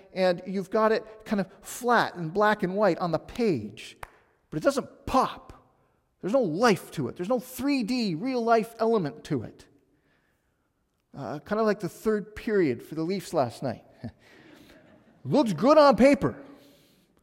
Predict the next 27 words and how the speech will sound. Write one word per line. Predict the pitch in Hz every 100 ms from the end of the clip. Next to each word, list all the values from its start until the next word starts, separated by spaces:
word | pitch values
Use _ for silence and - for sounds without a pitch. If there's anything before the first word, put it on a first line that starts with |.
| _ _ _ _ _ _ _ _ _ _
Wow. | - 175 110 - - _ _ _ _ _ _ _ _ _ _ _ _ _ - _ - _
No | 131 160 233
three | - 240
D | 233 220
effect. | 165 233 139 - -
No | 165 262
life | 254 240 -
there, | 160 104 - -
right? | 156 269 339 - - _ _ _ _ _ _ _ _ _ _ _ 160
And | 185
that's | 262 302 -
what | 262
he's | 226
saying. | - 302 254
What's | 247 311 -
this | 269 -
third | - 277 247 185
D? | 269 254 - -
It's | 220 -
devotion. | - 220 170 160 220 226 226 - 220 170 107 - _ _ _ _ _ _ _ _ - - -
You | 220
need | 247 285 302 269 185
deeds | 277 277 233 143 -
to | - 214
work | 214 302 277
and | 202 190
serve. | - 277 262 -